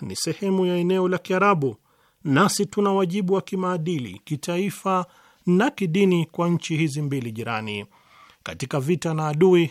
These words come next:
na katika mhimili wa mukawama, Siria ilikuwa ikitoa mchango mkuu,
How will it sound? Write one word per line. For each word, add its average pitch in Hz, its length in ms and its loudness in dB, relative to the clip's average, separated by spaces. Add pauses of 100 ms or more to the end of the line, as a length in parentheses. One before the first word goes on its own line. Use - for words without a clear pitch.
na 120 120 -10
katika 160 420 -4
mhimili 160 420 -2
wa 160 100 -2
mukawama, 190 880 2
Siria 175 380 0
ilikuwa 160 360 -2
ikitoa 147 420 -4
mchango 139 440 -6
mkuu, 202 480 4